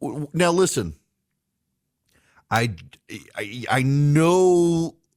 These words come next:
the screams some of you are gonna make when I make the next statement.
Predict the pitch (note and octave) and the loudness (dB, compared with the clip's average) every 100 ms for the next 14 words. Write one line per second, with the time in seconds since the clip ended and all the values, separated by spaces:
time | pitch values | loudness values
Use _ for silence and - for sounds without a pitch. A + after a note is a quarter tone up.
0 | _ _ _ A#2+ B2+ - D3 C#3 A2+ G2 | _ _ _ -4 -4 -4 -4 -2 0 -2
1 | F2 - - A#2 B2 B2+ B2+ A2 G#2+ A2 | -4 -6 -4 -2 0 0 0 -2 -2 -2
2 | G#2 G#2 G2+ G#2+ - A#2 - - - | -2 -4 -4 -6 -4 -6 -8 -12 -20